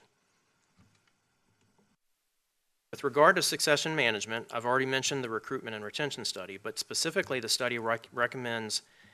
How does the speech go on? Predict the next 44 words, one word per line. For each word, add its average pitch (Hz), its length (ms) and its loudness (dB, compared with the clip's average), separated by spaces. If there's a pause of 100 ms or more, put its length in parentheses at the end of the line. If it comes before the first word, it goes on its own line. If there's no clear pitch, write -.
(140)
a 113 80 -6
one 127 300 -2
grade 131 260 4
increase 117 420 -2
for - 140 -6
most 117 380 -4
authority 113 460 -6
employees 104 680 -8
and 117 100 -10
a 107 80 -10
longevity 110 600 -2
adjustment 101 480 -6
for - 160 -12
employees 104 520 -8
who've - 280 -16
been 107 220 -10
with 113 180 -8
the 117 100 -10
authority 101 420 -10
for 98 140 -16
ten 110 260 -12
years 98 280 -10
or 87 160 -16
more. - 320 -18 (760)
The 110 80 -14
budget 120 280 0
also 135 320 4
includes 139 380 0
a 120 40 -6
three 123 200 -6
percent 120 340 -6
general 113 260 -8
wage 120 300 -4
increase 101 480 -8
and 104 80 -14
an 104 100 -12
H 104 220 -8
R 113 160 -2
analyst 104 440 -8
to 101 60 -14
manage 101 360 -12
recruitment 104 480 -16
and 101 100 -20
retention 95 440 -14